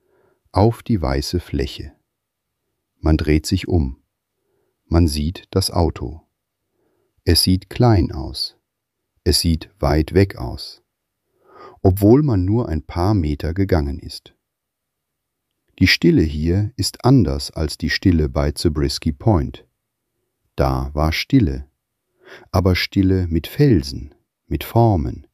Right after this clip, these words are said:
mit etwas. Hier ist Stille mit nichts, nur das Weiß, nur der Himmel, nur man selbst. Und die Frau, die auch auf dem Salz steht,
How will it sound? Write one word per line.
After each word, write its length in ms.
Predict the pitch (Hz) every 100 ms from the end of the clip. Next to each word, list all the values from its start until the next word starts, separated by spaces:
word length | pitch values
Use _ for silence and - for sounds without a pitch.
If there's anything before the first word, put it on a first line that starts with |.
| _ _ -
mit 240 | 71 -
etwas. 640 | 113 - 98 - - - _ _ _ _ _ _ _ _ _ _ _
Hier 460 | - 92 98 110
ist 200 | 131 -
Stille 520 | - - 71 69 69 -
mit 260 | 95 -
nichts, 560 | 90 71 - - - - _ _ _ _ _ _ -
nur 420 | 92 95 120 127
das 280 | 120 - -
Weiß, 520 | 71 64 64 - - _ _ _ _ _ _ _
nur 360 | - 85 85 85
der 120 | 85
Himmel, 460 | 80 113 76 64 - _ _ _ _ _ _ _ _
nur 520 | - 80 87 104 120 110
man 240 | 110 110
selbst. 640 | 92 71 67 65 - - _ _ _ _ _ _ _ _ _ - - - -
Und 340 | 120 147 -
die 80 | 139
Frau, 640 | - - 123 85 92 117 _ -
die 140 | -
auch 280 | 139 110 -
auf 160 | -
dem 180 | - 76
Salz 340 | 71 71 69 -
steht, 480 | - 76 69 -